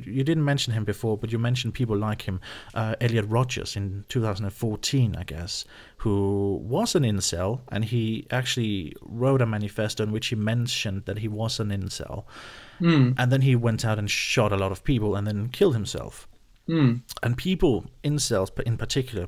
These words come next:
Speaker 1: these fatalistic, defeatist people, they look to him as a hero.
Speaker 2: Mm.
Speaker 1: And they usually, if you talk them, if you find them out in the wild, you know, on Reddit or Twitter, whatever,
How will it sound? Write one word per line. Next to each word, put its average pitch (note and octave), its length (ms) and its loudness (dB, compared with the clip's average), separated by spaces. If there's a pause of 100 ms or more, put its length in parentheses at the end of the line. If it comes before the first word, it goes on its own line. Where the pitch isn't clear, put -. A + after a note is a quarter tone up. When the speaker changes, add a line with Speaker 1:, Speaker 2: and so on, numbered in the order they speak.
Speaker 1:
these B2 440 0
fatalistic, A#2+ 640 0
defeatist - 520 -4
people, G#2+ 360 0 (380)
they B2 100 4
look B2+ 280 2
to C3+ 100 4
him A#2 180 4
as G2+ 160 -2
a A2 60 0
hero. F#3+ 420 2 (580)
Speaker 2:
Mm. B2+ 360 4 (100)
Speaker 1:
And C3+ 160 2
they D3 140 4
usually, D#3 580 -2
if B2+ 100 -2
you C#3+ 80 2
talk G#3 340 2
them, C3 140 2
if A#2+ 120 -2
you B2 40 -6
find D#3 280 0
them C3 120 6
out C3+ 200 4
in A#2+ 80 4
the A#2 80 4
wild, A2+ 480 0
you G#2+ 80 -2
know, G#2 140 0
on G#2 180 -4
Reddit A2+ 440 0
or F#2+ 140 -2
Twitter, A#2 400 -4
whatever, F#2+ 400 -4